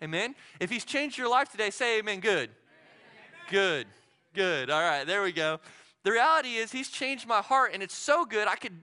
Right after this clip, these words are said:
Speaker 2: couldn't dare keep this thing to myself. I have to share it with everybody I come in contact with. It's just the way that I am. It's kinda like Chick-fil-A. Man, that place is good.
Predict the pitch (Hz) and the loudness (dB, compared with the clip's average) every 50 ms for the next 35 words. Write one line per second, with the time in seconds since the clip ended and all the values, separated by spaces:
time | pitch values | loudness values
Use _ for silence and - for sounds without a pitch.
0 | _ _ - - 330 320 254 196 151 131 220 262 302 311 302 - - 233 - - | _ _ -6 -4 -4 -4 -4 -6 -6 -2 0 2 2 0 0 -4 -14 -14 -10 -6
1 | 202 196 - - 208 196 185 180 170 156 151 - - 262 254 240 - 156 180 208 | -6 -6 -6 -6 -8 -8 -6 -4 -4 -4 -4 -2 -2 -2 -2 0 0 -2 0 -2
2 | 220 - - 165 - - 208 196 175 185 185 196 196 190 190 190 190 180 202 - | -4 -4 -6 -10 -6 -4 -4 -4 -4 -4 -4 -4 -4 -2 -2 0 0 0 -2 -6
3 | 220 202 208 202 - 247 269 254 - 190 139 139 - - 127 110 - - _ _ | -10 -10 -10 -6 -4 -4 -4 -2 -2 -4 -4 -4 -6 -8 -10 -10 -10 -12 _ _
4 | - - - - - - 175 165 233 247 - - 202 208 220 214 208 208 214 233 | -20 -20 -18 -8 -4 -4 -2 -2 -2 -6 -2 0 0 0 0 2 2 0 0 0
5 | 226 196 - - - 359 370 359 330 302 - - - - 330 - - - 233 226 | -2 -6 -4 0 2 2 4 4 4 2 0 -2 -2 -2 -2 -2 -2 -4 0 2
6 | 196 156 127 95 - _ _ _ _ _ _ _ _ _ _ _ - 240 294 320 | 2 2 2 -2 -8 _ _ _ _ _ _ _ _ _ _ _ -8 -2 0 0
7 | 330 311 294 277 247 214 190 185 - 233 226 196 185 - 202 175 143 196 202 190 | 2 2 0 0 -2 -4 -4 -2 0 0 0 0 0 -4 -10 -6 0 0 2 2
8 | 147 113 101 | 2 -2 -4